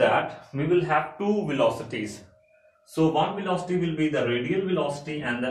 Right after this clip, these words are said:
other one will be angular velocity. So radial velocity क्या है? Radial velocity हमारे पास simply V of R है, जो कि D R by D T R dot के बराबर है। You can put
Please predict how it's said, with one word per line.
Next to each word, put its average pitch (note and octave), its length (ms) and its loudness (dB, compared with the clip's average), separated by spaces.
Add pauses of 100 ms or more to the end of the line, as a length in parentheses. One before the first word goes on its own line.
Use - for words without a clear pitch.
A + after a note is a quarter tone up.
other C3 180 -4
one B2+ 200 -6
will A#2+ 180 -2
be F3 120 0 (600)
angular A#2 320 0
velocity. G#2+ 640 -6 (420)
So F#3+ 320 2
radial - 400 2
velocity C#3+ 500 -2
क्या B2 180 -2
है? - 100 2
Radial F3+ 320 -2
velocity F3+ 440 -2
हमारे D3 400 -2
पास D3 220 -4
simply D3+ 420 -2 (420)
V D3 100 -4 (120)
of - 260 -6
R A#2+ 140 6 (120)
है, C#3+ 180 -4
जो C3+ 140 -6
कि C#3 200 -6
D A#2+ 100 -2 (140)
R A#2+ 60 0 (100)
by A#2+ 100 -2 (100)
D A2+ 80 -4 (140)
T B2 100 -2 (540)
R A#2 60 2 (100)
dot G#2 260 0
के A2+ 140 -4
बराबर G2 340 -6
है। G#2+ 120 -6
You A#2 120 -6
can C#3 160 -10
put D3+ 160 -8